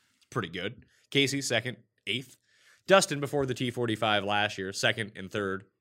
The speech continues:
fourth two years before that. He's won here twice. Snedeker has won here twice. Spieth has won here. Like, when you go and look at the guys at the very top of the board, like, they always play well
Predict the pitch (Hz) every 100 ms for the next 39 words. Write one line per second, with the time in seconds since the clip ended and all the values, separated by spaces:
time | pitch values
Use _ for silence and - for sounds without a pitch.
0 | _ - 117 107 - 123 113 104 95 95
1 | 95 87 87 107 95 104 98 98 92 92
2 | 90 - - - - - 131 131 117 113
3 | 107 90 92 92 92 90 87 90 87 -
4 | - 151 160 - 104 90 90 90 92 87
5 | - - - - 135 147 160 165 180 160
6 | 165 123 120 127 120 113 120 113 - 117
7 | 110 98 92 - _ _ _ 113 98 120
8 | 110 95 101 - 113 107 104 113 113 120
9 | 120 135